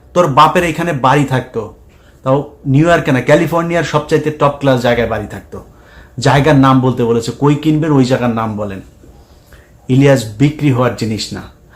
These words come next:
আমার কথা বলায়, আমার স্টাইলে আমি কথা বলি, আমার কথায় কারো পছন্দ হইতে পারে, না হইতে পারে, কোনো সমস্যা নেই। কত মানুষ ভাই কত কিছু বলতেছে, এত কিছু শোনার টাইম আছে নাকি?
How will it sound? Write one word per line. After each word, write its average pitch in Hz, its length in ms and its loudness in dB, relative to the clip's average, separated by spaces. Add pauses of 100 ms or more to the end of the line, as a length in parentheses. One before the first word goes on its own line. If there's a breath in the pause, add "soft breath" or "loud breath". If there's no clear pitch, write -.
(160 loud breath)
আমার 175 220 -4
কথা 160 300 -2
বলায়, 175 240 2
আমার 151 340 2
স্টাইলে 147 340 0
আমি 143 160 0
কথা 127 240 -2
বলি, 139 180 2
আমার 131 180 2
কথায় 127 300 -2
কারো 131 220 -2
পছন্দ 123 320 -2
হইতে 120 240 0
পারে, 123 200 -2
না 120 160 0
হইতে 123 180 0
পারে, 131 120 2
কোনো 156 180 -2
সমস্যা 139 400 0
নেই। 135 100 0 (340 loud breath)
কত 285 240 4
মানুষ 214 440 2
ভাই 196 200 4
কত 180 220 0
কিছু 165 260 -2
বলতেছে, 156 400 0
এত 233 200 2
কিছু 208 240 -2
শোনার 185 320 0
টাইম 175 240 2
আছে 147 180 0
নাকি? 117 220 -2